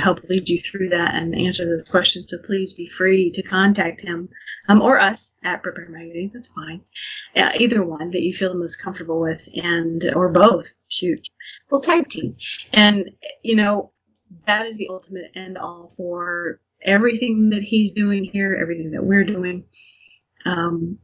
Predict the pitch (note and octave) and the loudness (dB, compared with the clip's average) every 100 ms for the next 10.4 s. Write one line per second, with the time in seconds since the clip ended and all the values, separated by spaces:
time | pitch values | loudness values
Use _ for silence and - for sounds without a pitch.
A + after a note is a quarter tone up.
0 | - G3+ F3 G3 G3 G3 G#3 A3+ A#3+ A#3+ | 6 8 8 4 4 2 0 -2 -4 -4
1 | A3+ G#3+ G#3+ G3+ F#3+ C#3+ _ _ _ _ | -12 -2 2 2 0 -16 _ _ _ _
2 | _ _ - F#3 F3+ E3+ E3+ E3+ E3+ - | _ _ -14 -10 -10 -12 -14 -16 -18 -20
3 | _ _ _ _ _ - - A3+ A3 G#3+ | _ _ _ _ _ -18 -2 0 0 -4
4 | G#3+ G#3 G3+ F3 D#3+ D#3 D3+ - - - | -6 -10 -10 -8 -8 -8 -10 -12 -20 -10
5 | - G#3 G#3 G3+ G3+ G3 D#3 E3 - G#3+ | 0 2 2 0 -2 -2 -6 -6 2 2
6 | G#3 G#3 G3+ F#3+ E3+ F3 F3 E3+ - _ | 2 0 -2 -2 -6 -6 -6 -6 -10 _
7 | - G3+ G3+ G3 - G3 F#3 G#3+ A3 F3+ | 0 4 4 2 0 2 4 6 4 2
8 | D#3+ E3 D#3 - F#3+ A#3 A#3+ - - - | -4 -6 -10 -4 0 0 0 -4 -6 -10
9 | - - - - G#3 - - B3 F#3 _ | -16 -16 -8 -6 -6 -4 4 4 2 _
10 | F3 E3+ E3+ | -12 -12 -14